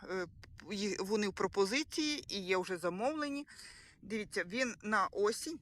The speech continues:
хто буде отримувати, він на осінь, е, дещо втрачає свою яскравість. Він з весни дуже-дуже яскравий, ось з такими вкрапленнями.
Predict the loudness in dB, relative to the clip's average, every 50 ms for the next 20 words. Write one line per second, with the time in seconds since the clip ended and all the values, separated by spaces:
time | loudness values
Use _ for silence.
0 | -14 -10 -2 2 2 4 4 4 2 2 2 0 -2 -2 -2 -2 -4 -4 -2 0
1 | 2 2 4 4 4 4 2 2 0 -6 -8 -8 -10 -14 -16 -16 -18 -20 -20 -12
2 | -4 0 2 4 4 4 4 2 -2 -10 -6 4 8 8 8 8 8 0 2 4
3 | 4 4 6 8 8 10 10 10 8 2 0 0 0 2 2 0 0 0 0 0
4 | 0 0 -2 -6 -10 -12 -14 -16 -18 -20 -20 -20 -20 -20 -20 -20 -20 -20 -20 -18
5 | -18 -18 -18 -18 -18 -20 -20 -20 -20 -12 -6 -2 -2 -2 -2 -2 -2 6 10 10
6 | 10 10 8 0 0 2 0 0 -2 _ -18 -16 -14 -14 -14 -14 -16 -18 -20 -20
7 | -20 -20 -20 -20 -20 -20 -20 -20 -20 -20 -20 -20 -20 -20 -20 -20 -20 -14 -10 -8
8 | -4 2 4 4 4 4 4 6 6 6 8 10 10 8 8 6 4 4 6 8
9 | 8 6 6 4 4 2 2 0 -2 -6 -8 -10 -12 -16 -20 -20 -20 -18 -14 -2
10 | 4 4 4 4 4 2 2 2 0 -4 -10 -20 -20 -20 -12 -4 6 10 12 12
11 | 12 10 4 -4 -4 -4 -4 -6 -8